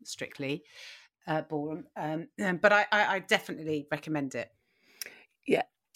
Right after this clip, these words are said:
Speaker 1: I definitely
Speaker 2: The
Speaker 1: recommend it.
Speaker 2: last one, I don't know if you guys have seen it, is The Dish, which is a two thousand Australian film. And it tells the story of the Parkes Observatory, uh, which played an important role in the live,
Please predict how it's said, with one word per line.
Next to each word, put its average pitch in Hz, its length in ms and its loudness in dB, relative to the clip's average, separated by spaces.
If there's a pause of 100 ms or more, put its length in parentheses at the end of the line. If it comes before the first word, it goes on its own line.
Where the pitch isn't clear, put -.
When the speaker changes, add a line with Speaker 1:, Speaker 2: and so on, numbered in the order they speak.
Speaker 1:
I 156 40 -4
definitely - 320 -4
Speaker 2:
The 151 80 -12
Speaker 1:
recommend 208 280 8
it. - 20 10
Speaker 2:
last 311 300 8
one, 202 120 10
I 196 40 10
don't 208 60 6
know 226 80 10
if 196 100 4
you 202 80 2
guys 175 240 8
have 170 100 -2
seen 160 260 6
it, - 100 4
is 156 100 4
The 170 100 2
Dish, 160 580 6
which - 140 -4
is 160 80 4
a 147 40 -2
two 190 180 6
thousand 180 380 6
Australian 143 420 4
film. 123 380 4 (640)
And 190 100 10
it - 80 -2
tells 233 220 8
the 214 60 2
story 214 240 8
of - 60 0
the 185 60 0
Parkes - 420 6
Observatory, 208 760 8 (100)
uh, 180 140 10
which - 260 0
played 190 220 8
an 180 100 2
important 185 420 4
role 160 360 8
in 160 140 4
the 165 60 10
live, 165 440 6